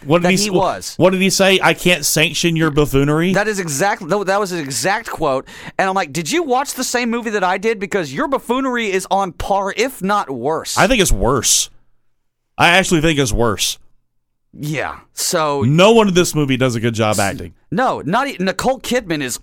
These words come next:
Speaker 2: awful
Speaker 1: Oh.
Speaker 2: because
Speaker 1: Oh.
Speaker 2: all she does, every word out of her mouth is a sexual innuendo, and that is dumb.
Speaker 1: Yeah,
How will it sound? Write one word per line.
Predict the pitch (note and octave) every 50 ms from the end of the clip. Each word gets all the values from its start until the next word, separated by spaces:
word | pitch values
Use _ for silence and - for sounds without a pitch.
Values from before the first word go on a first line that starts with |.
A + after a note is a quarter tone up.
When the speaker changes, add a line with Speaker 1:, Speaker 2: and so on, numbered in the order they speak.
| - - -
Speaker 2:
awful | - D#3 C#3 C3 C#3+ - C#3 D3 D#3 C3+
Speaker 1:
Oh. | C#3+ D3+ C#3+ A#2+ - - - -
Speaker 2:
because | F#3 - F#3 G3 - - -
Speaker 1:
Oh. | F#3 - - _
Speaker 2:
all | - G3 A#3 C4+ C#4 C4+
she | B3+ - - A#3+ B3 G#3
does, | D3 E3+ E3 E3+ F3+ G#3 G3+ - - - - - _ -
every | A3 C#4+ C#4 C#4 D#4 D#4+ D4+ A#3+
word | F3+ D#3 E3+ E3+ G3 G#3+ G3+ -
out | D#3 E3+ F3+
of | F3 E3+
her | E3+ D#3+
mouth | C#3+ C#3 C#3 D3 E3+ E3+ - -
is | E3+ D#3 A#2+
a | G2+
sexual | - - - - - A3 G#3 - - - G#3+ G3 F#3+ F#3 F3
innuendo, | E3 E3 D#3+ C#3+ C#3+ D3 D#3+ E3 F3+ F3+ F3+ -
and | D3+ D3+ D#3+ E3
that | F3+ F3+ D#3+
is | C3+ B2+ G#2
dumb. | G#2 F#2 - - C#3+ D3
Speaker 1:
Yeah, | D3 C3+ A#2 G2+